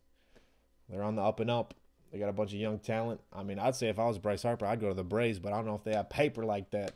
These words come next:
Anyways, enough with the chitter chatter, Sonny. We got six boxes ready to go. Let's get these dice moving. Here we go. Good luck, everybody. Six box baseball mixer number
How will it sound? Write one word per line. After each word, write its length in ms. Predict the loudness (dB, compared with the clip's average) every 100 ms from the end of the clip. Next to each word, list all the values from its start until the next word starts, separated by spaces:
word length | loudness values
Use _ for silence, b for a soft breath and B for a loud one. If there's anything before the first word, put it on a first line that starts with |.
| b b b b 4
Anyways, 540 | 8 10 10 8 6
enough 440 | 2 4 6 6
with 180 | 4 6
the 120 | 4
chitter 340 | 4 6 6 4
chatter, 360 | 4 6 6
Sonny. 320 | 2 2 4 4
We 80 |
got 180 | 6 4
six 320 | 6 4 4
boxes 560 | 6 10 12 10 4 2
ready 380 | 6 8 8 4
to 180 | 2 2
go. 480 | 12 12 12 12 B B 0
Let's 160 | 2 6
get 200 | 6 6
these 180 | 6
dice 320 | 10 10 10 6
moving. 380 | 6 8 8
Here 160 | 6 6
we 160 | 4 4
go. 480 | 8 12 12 8 b b 2
Good 200 | 6 8
luck, 340 | 12 12 12 6
everybody. 840 | 6 6 6 4 10 12 12 8
Six 260 | 4 0 6
box 300 | 10 10 8
baseball 760 | 6 6 6 0 6 10 10
mixer 480 | 10 6 4 2 2
number 540 | 4 4 8 8 6